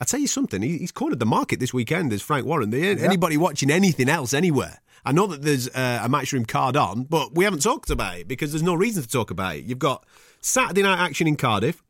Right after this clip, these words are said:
Speaker 1: which is looking amazing. And then you've got, um, tonight,
Speaker 2: Early.
Speaker 1: Friday night action.
Speaker 2: Yeah, and then early Sunday morning.
Speaker 1: Yeah, and then early Sunday morning, like you said. But tonight in Brentwood, um, Bradley Skeet is in there, British welterweight champion, uh, taking on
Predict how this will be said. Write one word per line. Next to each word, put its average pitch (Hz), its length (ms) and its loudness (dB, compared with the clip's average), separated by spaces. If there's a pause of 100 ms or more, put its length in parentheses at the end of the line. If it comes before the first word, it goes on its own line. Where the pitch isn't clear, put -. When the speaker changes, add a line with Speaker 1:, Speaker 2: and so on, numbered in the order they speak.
Speaker 1:
which 123 180 -2
is 123 100 0
looking 123 240 2
amazing. 107 500 0 (540)
And 123 100 0
then 135 120 2
you've 123 160 2
got, 131 320 0
um, 120 420 0
tonight, 135 460 2
Speaker 2:
Early. 139 80 4
Speaker 1:
Friday 151 240 6
night 110 160 2
action. 117 380 -4 (140)
Speaker 2:
Yeah, 135 280 -4
and 143 100 -4
then 139 120 2
early 143 200 4
Sunday 135 300 0
morning. 156 320 -4 (220)
Speaker 1:
Yeah, 190 220 2
and 139 140 2
then 147 140 4
early 143 160 4
Sunday 151 180 2
morning, 147 180 2
like 143 100 2
you 131 40 -2
said. 131 160 0
But 127 140 -4
tonight 196 260 2
in 165 140 2
Brentwood, 139 420 2 (560)
um, 131 460 2
Bradley 156 360 2
Skeet 147 480 0
is 113 160 -2
in 117 140 4
there, 127 160 2
British 135 340 -2
welterweight 120 420 0
champion, 120 540 -4 (440)
uh, 117 240 -2
taking 147 420 0
on 127 260 2